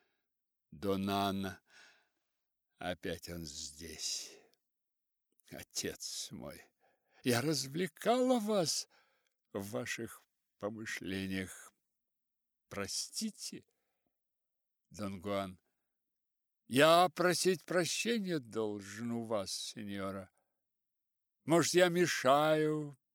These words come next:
печали вашей вольно изливаться? Дон Анна. Нет, мой отец, печаль моя во мне.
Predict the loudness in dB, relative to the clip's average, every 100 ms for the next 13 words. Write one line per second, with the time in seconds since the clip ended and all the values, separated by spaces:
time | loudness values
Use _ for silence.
0 | _ _ _ -12 -8 -6 4 4 4 -2
1 | -4 -2 -4 -4 -10 -6 -6 -4 0 2
2 | 2 -2 -4 -6 -6 -6 -4 -6 -6 -8
3 | -8 -8 -12 _ _ _ _ _ _ _
4 | _ _ _ _ _ _ -8 -4 -2 -2
5 | -2 -2 -2 -4 0 4 6 6 2 -2
6 | -16 -14 -10 -8 -8 -12 -18 -8 -8 -6
7 | -10 -10 -4 -2 -2 -4 0 2 2 2
8 | 2 0 -2 0 0 0 -2 -4 -6